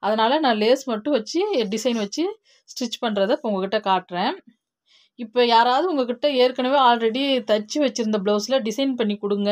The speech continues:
அப்படின்னு கேட்டாங்கன்னா, இதே போல செஞ்சுக்கிட்டீங்கன்னா உங்களுக்கு ரொம்ப ஈஸியா இருக்கும். இப்ப பாருங்க, அப்படியே நான் டி சி கிட்டே லைட்டா கொஞ்சம் அந்த டிசைனை வரைஞ்சிக்கிறேன்.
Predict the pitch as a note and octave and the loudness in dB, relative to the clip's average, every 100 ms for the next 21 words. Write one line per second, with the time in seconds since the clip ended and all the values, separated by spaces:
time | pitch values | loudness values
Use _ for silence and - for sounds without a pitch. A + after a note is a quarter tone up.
0 | A3+ F#3+ F#3+ G#3+ G#3+ G3 G3 F3+ F3+ C4 | 0 -2 -4 -4 -2 0 -2 -2 0 0
1 | G4 _ - - G#3+ B3 A3+ B3+ C4 G#3+ | 0 _ -20 -8 0 2 2 0 0 0
2 | G#3+ G#3 G#3 D#4+ C#4+ G#3 G3 G#3 A#3 G#3 | 0 -2 -2 -2 0 0 0 0 -2 -4
3 | G#3 G#3+ G#3 F3+ F#3+ C4+ G#4 _ - _ | -2 0 0 0 -2 -4 -4 _ -20 _
4 | _ _ _ _ - G#3+ A3 A#3+ B3+ A#3 | _ _ _ _ -8 -2 0 2 0 0
5 | B3+ A#3 A#3+ A#3+ A#3 A3 A#3+ C4+ G3+ G#3+ | 0 -2 -2 -4 -4 -2 -2 0 0 -2
6 | A#3+ A#3+ G3+ B3 C#4 G3 G3+ B3 A#3 F#3 | -4 -4 -4 -2 -2 -2 -2 -2 0 2
7 | F#3 A#3+ A#3+ F#3+ F3+ C4 | 0 0 -4 -4 -2 -2